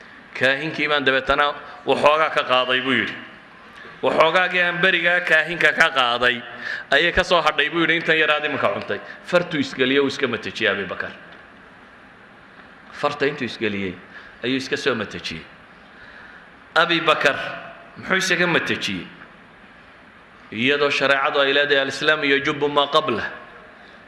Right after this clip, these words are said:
Islaamku wixii ka horreeyo o dhan wuu tirtiraa. Qofku markuu islaamnimada soo galo,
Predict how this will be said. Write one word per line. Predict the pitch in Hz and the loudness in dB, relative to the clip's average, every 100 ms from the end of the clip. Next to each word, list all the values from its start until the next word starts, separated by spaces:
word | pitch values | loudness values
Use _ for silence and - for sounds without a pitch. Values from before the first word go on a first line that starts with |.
| - | -18
Islaamku | - - 156 139 | -6 0 0 0
wixii | 156 156 | -2 -2
ka | 165 | 0
horreeyo | 165 139 139 143 | 2 4 4 4
o | |
dhan | 151 151 | 4 2
wuu | 151 | 0
tirtiraa. | 143 120 - 95 - - - - - - - - - - | 0 -4 -2 -2 -4 -16 -20 -20 -20 -20 -20 -20 -8 0
Qofku | 170 170 | 0 2
markuu | 156 170 151 | 0 2 0
islaamnimada | - 139 139 147 170 156 | 2 2 2 2 2 2
soo | 135 156 139 | 4 4 4
galo, | 135 117 | 2 2